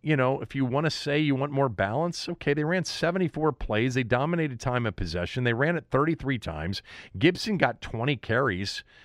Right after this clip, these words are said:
only had sixty yards, uh, rushing. Heinicke was the biggest, um, producer, eight yards per scramble.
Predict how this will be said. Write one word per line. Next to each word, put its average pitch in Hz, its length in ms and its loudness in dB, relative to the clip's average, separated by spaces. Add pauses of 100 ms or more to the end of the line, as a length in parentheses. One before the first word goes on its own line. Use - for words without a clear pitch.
(140)
only 147 280 4
had 143 220 4
sixty - 640 -4
yards, 92 680 0
uh, 85 260 -4
rushing. 95 500 -2
Heinicke 123 440 -2
was 92 140 -6
the 92 100 -4
biggest, 95 540 -4 (560)
um, 95 260 0
producer, 104 760 -2
eight 120 200 0
yards 107 440 0
per 80 160 -8
scramble. 117 640 0